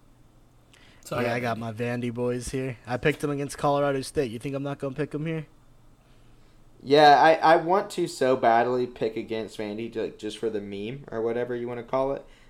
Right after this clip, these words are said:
Speaker 3: But, um, just from what I have heard and seen and read about UConn, it's, like, the dumpster fire of all dumpster fires. I'm also still mad about the Papa John's dot com Bowl. Vandy's taking this game,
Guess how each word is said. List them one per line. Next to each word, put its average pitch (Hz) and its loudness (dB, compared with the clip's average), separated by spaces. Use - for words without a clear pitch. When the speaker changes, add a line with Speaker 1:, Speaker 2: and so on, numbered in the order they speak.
Speaker 3:
But, 120 2
um, 104 -6
just 113 -10
from 117 -10
what 107 -6
I 131 -2
have 110 -2
heard 110 -2
and 98 -10
seen 107 -10
and 95 -14
read 101 -2
about 101 -4
UConn, 135 -6
it's, - -2
like, 107 -2
the 113 0
dumpster 113 -4
fire 98 -4
of - -10
all 90 -8
dumpster 71 -12
fires. 67 -10
I'm 131 -2
also 143 2
still 135 -4
mad 120 -2
about 110 -4
the - -12
Papa 117 -4
John's 110 -8
dot 117 -8
com 131 -6
Bowl. 156 -2
Vandy's 110 -4
taking 113 -6
this 107 -8
game, 107 -6